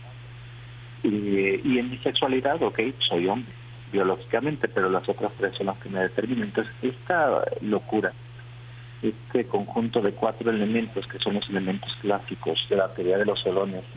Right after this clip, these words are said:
del género, ya llevado no a un ámbito académico de opinión en donde se puede discutir biológicamente o en un libro de texto que ya de por sí es una aberración, lo están llevando, lo están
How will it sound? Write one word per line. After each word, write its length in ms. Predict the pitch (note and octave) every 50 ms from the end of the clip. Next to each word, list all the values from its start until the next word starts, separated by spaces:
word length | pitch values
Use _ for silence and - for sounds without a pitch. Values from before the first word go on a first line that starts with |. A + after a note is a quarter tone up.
| - -
del 140 | - F#2 E2
género, 420 | - - A#2+ B2 A#2 G2+ G2 - - - - - - - - - - - - - - - - - - - - - - - - - - - - -
ya 160 | A2 A2+ A#2+
llevado 500 | B2 C#3 D3+ C#3+ C3+ B2 B2+ B2+ C#3+ C#3
no 160 | C#3 B2+ B2+
a 40 | C3
un 120 | C#3 C3+
ámbito 380 | C3 B2+ C3 C3 C3+ B2+ - C3
académico 680 | A#2 - A2 G2 E2+ F#2+ G2+ A2 A#2+ B2 A#2+ - B2+
de 140 | A2 G2 F#2
opinión 560 | F2 - - G2+ F2+ F#2+ G2 G#2+ A2+ A#2+ B2
en 100 | A#2+ A2
donde 300 | G#2 G2+ G2+ G2 F#2+ G2
se 140 | G2 - -
puede 320 | - - - G#2 G#2+ A2+ G#2+
discutir 460 | G#2 G2+ - - - - - G#2 G2+
biológicamente 840 | G2+ G2 F#2+ G2 - - - - G#2 F#2+ - G2 G2 G2 - - F#2+
o 140 | F#2 F#2 F#2
en 100 | F#2+ G2
un 140 | G2+ G2+ -
libro 260 | G#2 G2+ G2+ G2+ G2+
de 120 | F2+ E2+
texto 360 | - - G#2+ G2 - - -
que 120 | F#2 - F2+
ya 160 | - G2 F#2+
de 80 | G2+ G#2
por 200 | - - F#2 -
sí 120 | - G2
es 100 | F#2+ -
una 140 | - - G#2
aberración, 500 | G#2 F#2 F#2+ F2+ - E2 - - - F2 - - - - - - - - - - - - - - - -
lo 100 | - D3
están 280 | - - - A#2 A#2+ B2
llevando, 460 | C#3+ C3+ A#2 A2+ A2+ A2+ A2+ B2 C3+
lo 80 | A#2+ A2
están 220 | - - A2+ A#2+